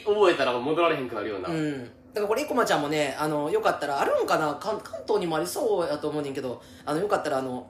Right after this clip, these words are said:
Speaker 2: わらび、わらび屋本舗のとろとろわらび餅っていうのを食べてください。
Speaker 1: 千円やろ。
Speaker 2: 和三盆ほうじ茶わらび餅。まあ、だからもうご褒美よ。まあ、でも今、ケ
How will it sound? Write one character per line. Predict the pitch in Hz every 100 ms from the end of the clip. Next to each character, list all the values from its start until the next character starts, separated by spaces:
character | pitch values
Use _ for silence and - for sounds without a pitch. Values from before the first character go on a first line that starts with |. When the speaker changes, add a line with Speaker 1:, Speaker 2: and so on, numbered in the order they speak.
| -
Speaker 2:
わ |
ら | 170 170
び、 | 170 170
わ | 196
ら | 233
び | 214
屋 | 240
本 | 233 226
舗 | 165
の | 175 180
と | 220
ろ | 214
と |
ろ | 208
わ | 196
ら | 196
び | 196
餅 | 139 -
っ |
て | - -
い | 135
う | 143
の | 135
を | 165 - - - -
食 |
べ | 160
て |
く | 165
だ | 165
さ | 139
い。 | 120
Speaker 1:
千 | - - 285
円 |
や | - -
ろ。 | - - -
Speaker 2:
和 | - 170
三 | 202 196
盆 | 185 196
ほ | 190
う | 196
じ | 165
茶 | 180
わ |
ら | 170
び |
餅。 | 165 135
ま | 180
あ、 |
だ | 226
か |
ら |
も | 185 156
う |
ご | 165 202
褒 | 165
美 | 127
よ。 | 113 - - -
ま | 277
あ、 |
で | 294
も |
今、 | 214 180
ケ | -